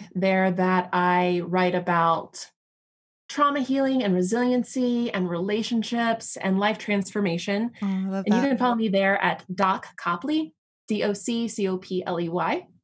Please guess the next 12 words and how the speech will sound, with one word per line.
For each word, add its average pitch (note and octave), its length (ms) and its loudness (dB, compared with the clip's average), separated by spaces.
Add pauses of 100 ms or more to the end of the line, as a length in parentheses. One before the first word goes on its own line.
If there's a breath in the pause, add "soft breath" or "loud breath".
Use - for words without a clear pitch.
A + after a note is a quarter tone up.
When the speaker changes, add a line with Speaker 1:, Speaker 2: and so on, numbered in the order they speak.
(360)
Speaker 1:
And A3 480 2
I G#3 140 4
will G#3+ 220 -2
also A#3 440 0
be G#3+ 540 -2
launching G3 500 2
my F#3 180 4
website F3+ 720 -4 (120)
that G#3 140 2
will G3+ 120 2
eventually F#3+ 500 0
have F3+ 520 2